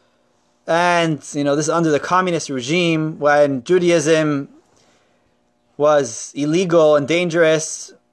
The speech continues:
Jewish schools were not around. He wanted to teach him a lesson for life. He didn't know when he's going to be arrested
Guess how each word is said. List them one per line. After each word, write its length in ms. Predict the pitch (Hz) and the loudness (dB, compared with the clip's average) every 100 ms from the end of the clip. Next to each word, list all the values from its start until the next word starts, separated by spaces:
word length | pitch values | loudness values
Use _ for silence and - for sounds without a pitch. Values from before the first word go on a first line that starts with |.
| _ _ _ _ _ | _ _ _ _ _
Jewish 260 | - 180 165 | 0 2 2
schools 420 | - 185 190 180 | -2 2 2 2
were 60 | 156 | 0
not 160 | 156 | 0
around. 320 | 147 151 170 170 | 2 2 2 0
He 60 | |
wanted 180 | 208 190 | -4 -6
to 80 | 170 | -8
teach 240 | - 180 | -8 -6
him 140 | 165 135 | -2 0
a 40 | |
lesson 520 | 131 151 - 131 107 | 2 2 0 -8 -8
for 220 | 110 - 117 | -12 -6 -2
life. 460 | 123 113 - - _ _ _ _ _ _ _ | 0 -2 -6 -20 _ _ _ _ _ _ _
He 100 | 143 | -4
didn't 180 | 160 170 | 0 2
know 160 | 165 160 | 2 2
when 160 | 165 | 0
he's 180 | 156 156 | 0 -2
going 200 | 151 156 | 0 0
to 100 | 156 | 0
be 100 | 147 | 2
arrested 720 | 143 147 165 - 165 151 160 | 4 2 0 -4 -2 -2 -4